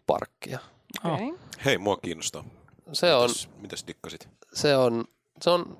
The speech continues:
Speaker 1: ihan hauska. Ja se is-, ihan niinku tulee mieleen kaikki Lucas Artsin
Speaker 3: Okei.
Speaker 2: Joo.
Speaker 4: Joo.
Speaker 1: Lu-, eiks, siis Lucas Artshan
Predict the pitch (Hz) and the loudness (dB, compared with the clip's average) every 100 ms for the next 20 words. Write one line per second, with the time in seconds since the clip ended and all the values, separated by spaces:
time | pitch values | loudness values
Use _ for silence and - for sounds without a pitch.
0 | - 160 175 147 - - - - - - | -4 0 2 2 0 -2 -8 -2 0 4
1 | 127 131 127 - - - 139 127 143 143 | 4 6 4 0 -12 -14 -2 2 4 6
2 | 113 101 - 104 101 107 110 117 - 113 | 4 2 2 4 4 4 0 0 0 0
3 | 120 - 123 120 110 - 127 - - - | -2 -2 -2 0 0 0 0 0 -2 -4
4 | - _ _ _ _ - - 190 180 156 | -6 _ _ _ _ -20 -10 -10 -4 -4
5 | 196 185 156 101 90 78 - _ - _ | 0 2 2 -2 -4 -4 -10 _ -20 _
6 | - - _ - 135 131 - - - - | -20 -20 _ -4 -2 -2 -4 -10 -10 -12
7 | - - 151 117 - - - 160 - 165 | -20 -6 -6 -6 -10 -14 -16 -14 -10 -4
8 | 143 - - - - - 107 | -4 -2 -4 -6 -6 -8 -8